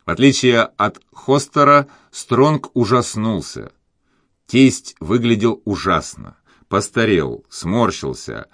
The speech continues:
а парик с проседью был ему явно мал. Бесси порадовала родителей здоровым видом, но Джордж Сантьяно, тоже гостивший у друга тем летом,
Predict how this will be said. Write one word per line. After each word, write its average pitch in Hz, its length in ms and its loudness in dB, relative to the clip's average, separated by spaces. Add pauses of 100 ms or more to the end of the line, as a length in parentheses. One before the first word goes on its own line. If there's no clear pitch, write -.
(360)
а 90 220 0
парик 120 540 2
с - 140 -16
проседью 110 720 0
был 113 280 2
ему 113 300 -2
явно 101 540 0
мал. 73 500 -6 (1040)
Бесси 156 340 2
порадовала 110 640 0
родителей 104 640 -2
здоровым 85 580 -2
видом, 123 540 -2 (480)
но 123 220 0
Джордж 127 380 2
Сантьяно, 120 920 -2 (240)
тоже 107 300 0
гостивший 95 760 -2
у 98 100 -6
друга 95 380 0
тем 92 240 -2
летом, 87 460 -4